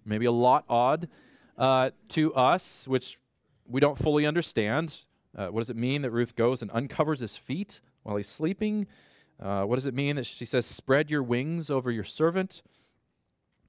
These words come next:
But it will be clear as we go on and,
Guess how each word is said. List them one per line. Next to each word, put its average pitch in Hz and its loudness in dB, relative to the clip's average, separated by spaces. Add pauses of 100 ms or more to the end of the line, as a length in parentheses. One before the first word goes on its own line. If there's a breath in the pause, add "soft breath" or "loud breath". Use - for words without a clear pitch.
(880 soft breath)
But 165 8
it 220 8
will 233 8
be 220 4
clear 233 4
as 202 4
we 202 2
go 185 6
on 156 6
and, 160 -4